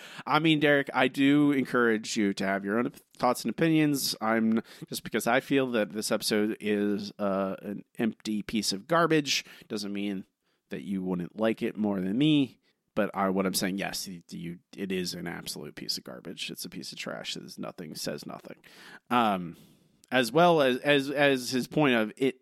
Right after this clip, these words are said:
The Simpsons absolutely has to keep going indefinitely, Matt. I don't know if you heard the news, but Al Jean says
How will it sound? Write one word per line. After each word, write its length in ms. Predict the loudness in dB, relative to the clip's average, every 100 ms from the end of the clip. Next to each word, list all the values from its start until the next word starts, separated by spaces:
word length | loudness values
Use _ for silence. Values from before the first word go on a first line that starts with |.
| _ -6
The 80 |
Simpsons 400 | 0 0 2 2
absolutely 440 | 2 2 2 2 2
has 120 | 0
to 100 | -4
keep 180 | -4 0
going 220 | 2 2
indefinitely, 540 | 2 2 0 -2 0
Matt. 160 | 0 2
I 40 |
don't 100 | 2
know 40 | 0
if 100 | -4
you 100 | -6
heard 160 | -4
the 60 | -2
news, 280 | 2 2 0
but 100 | -2
Al 220 | 2 2
Jean 320 | 2 0 0
says 340 | 0 -2 -2